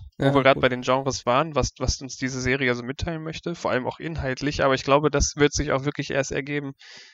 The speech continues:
Speaker 1: wenn wir da die anderen Filme vorher gesehen haben.
Speaker 2: Ja, ich glaub halt eben, das ist natürlich dann wieder so ein, so ein easy Ding, wo du halt nicht Zeit im Film verschwenden musst, dass du einfach sagst, äh, "Ja, äh, Vision ist wieder da."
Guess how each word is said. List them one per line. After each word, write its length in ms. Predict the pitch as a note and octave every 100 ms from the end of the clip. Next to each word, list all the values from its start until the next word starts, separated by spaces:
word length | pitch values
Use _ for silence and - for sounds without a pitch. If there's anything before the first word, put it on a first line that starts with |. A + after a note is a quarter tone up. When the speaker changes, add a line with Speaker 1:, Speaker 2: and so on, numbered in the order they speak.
| _
Speaker 1:
wenn 220 | - B2+ B2+
wir 60 |
da 240 | B2+ B2+ B2+
die 100 | B2+
anderen 260 | C3 C3
Filme 320 | B2+ C#3+ C3+ C3
vorher 320 | - C3 B2+
gesehen 360 | B2+ C3 C#3 C3+
haben. 260 | B2+ B2+ - - - - - _ _ - - - - - -
Speaker 2:
Ja, 120 | C3
ich 80 | D3+
glaub 220 | E3 -
halt 200 | D#3+ D#3
eben, 220 | D3+ D#3+
das 160 | C#3 D3
ist 100 | D3
natürlich 320 | D3+ D#3 D3+
dann 160 | D3+ C#3+
wieder 160 | C#3
so 120 | B2+ C#3
ein, 420 | C3+ C3 C3 A#2+
so 80 | B2
ein 120 | C#3+
easy 340 | D3+ F3 D3+ C3+
Ding, 340 | C3+ F#3 F3+
wo 100 | C3+
du 100 | C3+
halt 200 | C3+ C#3
nicht 180 | C#3 -
Zeit 180 | D3+ C#3+
im 120 | C3
Film 200 | - A3+
verschwenden 420 | A#2+ - A#2 G#2+
musst, 240 | A#2 D3+ -
dass 120 | A#2+
du 80 | C3
einfach 200 | B2 A#2+
sagst, 280 | C#3+ C3 -
äh, 160 | C3
"Ja, 260 | C#3 C3+ C3+
äh, 160 | C3+ C3
Vision 180 | B2+ A2+
ist 100 | F#2+
wieder 140 | G2+
da." 180 | F#2+